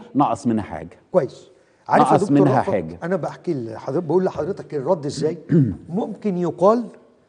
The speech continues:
Speaker 2: إنه آه المجلس الأعلى للجامعات جاب لنا، اختار لنا واحد، لكن اللي اختاروه من الشخصيات العامة وهو من الجامعات ممكن التاني أو التالت أو الرابع أو الخامس، ممكن شخصية عامة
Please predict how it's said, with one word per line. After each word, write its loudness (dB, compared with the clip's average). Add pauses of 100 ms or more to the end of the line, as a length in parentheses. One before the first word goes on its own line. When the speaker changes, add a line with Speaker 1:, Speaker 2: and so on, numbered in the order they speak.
(200)
Speaker 2:
إنه 6
آه 2
المجلس -2
الأعلى -2
للجامعات -4 (240)
جاب -2
لنا، 0
اختار -2
لنا 0
واحد، 0 (480)
لكن 2 (100)
اللي 0
اختاروه 0
من -2
الشخصيات -2
العامة -4 (540)
وهو 6
من 2 (240)
الجامعات -2
ممكن 0
التاني 2
أو 0
التالت 0
أو -2
الرابع -2
أو 0
الخامس، -2 (420)
ممكن 0 (720)
شخصية 2
عامة 0